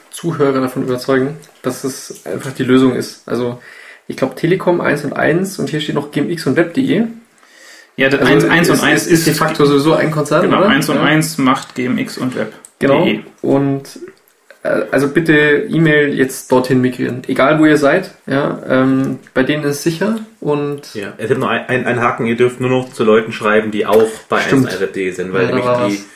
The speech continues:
Speaker 3: untereinander eben dann,
Speaker 2: Und
Speaker 3: äh, sicher
Speaker 2: natürlich, äh, macht auch noch die Telekom und machen auch eins und eins, macht auch eure E-Mails auf.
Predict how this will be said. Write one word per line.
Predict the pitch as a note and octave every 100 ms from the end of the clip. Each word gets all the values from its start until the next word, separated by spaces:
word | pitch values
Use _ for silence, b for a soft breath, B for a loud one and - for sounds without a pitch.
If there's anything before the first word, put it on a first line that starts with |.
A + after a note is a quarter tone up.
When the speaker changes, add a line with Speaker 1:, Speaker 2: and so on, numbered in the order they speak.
| B B B
Speaker 3:
untereinander | A#2 G#2+ F#2+ F#2+ F2+
eben | F#2+ G2
dann, | F2+ F#2 F#2+ - -
Speaker 2:
Und | D#3 D3
Speaker 3:
äh, | A2+
sicher | - F#3
Speaker 2:
natürlich, | - G3 D3+ C#3 B2+ B2 - - - -
äh, | C3 B2+ B2
macht | B2+ C3 - - -
auch | C3 B2+ C3
noch | B2 A#2 - - _
die | B2+
Telekom | - C3 B2+ - B2 A#2 A2+ -
und | C3 A#2+ A#2 - -
machen | B2+ B2 A2
auch | B2+ -
eins | B2+ A2+
und | -
eins, | A#2+ A#2 A2+ -
macht | A2+ - -
auch | A#2+ A#2 - - _ -
eure | C3 B2
E-Mails | C#3 B2+ A2
auf. | A#2 -